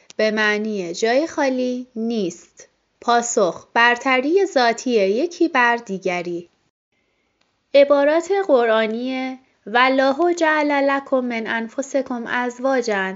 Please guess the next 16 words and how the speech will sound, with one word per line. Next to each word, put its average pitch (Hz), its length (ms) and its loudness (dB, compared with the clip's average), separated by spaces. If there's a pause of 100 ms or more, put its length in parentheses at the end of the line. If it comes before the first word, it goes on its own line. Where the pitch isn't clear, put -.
(520)
و 202 360 -2 (920)
جعل 311 540 4
بینکم 294 640 2
مودة 240 920 -2
و 214 60 -4
رحمة 240 680 -2 (440)
به 254 160 2
ترتیب 277 520 0
از 302 160 0
زمینه‌های 226 800 -2
طبیعی 220 720 -4
جای 285 280 0
خالی 277 420 0
و 220 200 0
جای 311 240 0
خالی 247 480 -4